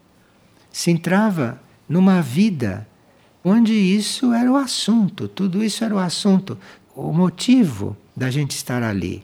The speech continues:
Então, todos viviam, viviam todas essas coisas.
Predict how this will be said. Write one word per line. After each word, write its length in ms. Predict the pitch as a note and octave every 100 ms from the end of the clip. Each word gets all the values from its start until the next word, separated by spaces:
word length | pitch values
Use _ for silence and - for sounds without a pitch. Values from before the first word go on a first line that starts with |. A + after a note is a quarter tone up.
| _ _ _ _ _
Então, 180 | G#3+ C4
todos 480 | - A3 B3 A#3 F#3
viviam, 680 | A3 D#3 F#3+ A3 A#2 G2+ A2 _ _ _ _ _ -
viviam 640 | C3+ D3+ E3 A#3+ G3 C#3+
todas 360 | G#3 G#3+ F3
essas 360 | D#3+ D3 D3 -
coisas. 640 | - G2+ F2 G2 - -